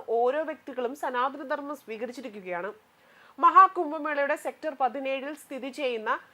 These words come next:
ശാന്തിധാമിൽ വെച്ചാണ് അറുപത്തിയെട്ട് ഭക്തർ ദേവമന്ത്ര ജപങ്ങൾക്കിടയിൽ ഗുരുശിക്ഷ സ്വീകരിച്ചിരിക്കുന്നതും.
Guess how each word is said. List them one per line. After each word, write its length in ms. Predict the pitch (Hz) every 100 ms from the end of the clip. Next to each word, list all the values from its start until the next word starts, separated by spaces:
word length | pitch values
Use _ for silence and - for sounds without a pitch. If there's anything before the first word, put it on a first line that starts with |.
| - _ -
ശാന്തിധാമിൽ 680 | 302 320 330 359 339 320
വെച്ചാണ് 580 | 302 277 302 262 220 285 -
അറുപത്തിയെട്ട് 840 | 208 220 240 294 302 262 - - 285
ഭക്തർ 440 | 233 240 - 214 - _ - -
ദേവമന്ത്ര 640 | 220 233 269 262 240 233 269
ജപങ്ങൾക്കിടയിൽ 880 | 233 214 233 254 262 269 214 240
ഗുരുശിക്ഷ 520 | 254 247 294 311 285 185
സ്വീകരിച്ചിരിക്കുന്നതും. 1040 | - - 190 190 190 196 202 202 202